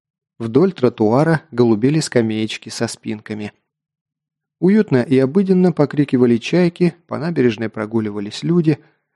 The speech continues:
слышался негромкий смех, обрывки чужой грассирующей речи – Откуда-то даже доносилась нежная журчащая мелодия.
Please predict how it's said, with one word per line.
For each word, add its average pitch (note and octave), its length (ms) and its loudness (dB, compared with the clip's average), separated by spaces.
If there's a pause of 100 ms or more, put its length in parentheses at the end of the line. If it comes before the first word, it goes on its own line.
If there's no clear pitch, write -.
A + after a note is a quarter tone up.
(120)
слышался C#3+ 720 0
негромкий A#2+ 600 4
смех, C3 520 0 (400)
обрывки C#3 420 -2
чужой B2 440 2
грассирующей A2+ 840 0
речи – C3+ 440 0 (400)
Откуда-то F3 560 -2
даже D3 320 2
доносилась C#3+ 720 2
нежная D3+ 580 0
журчащая A#2+ 760 0
мелодия. A2 640 2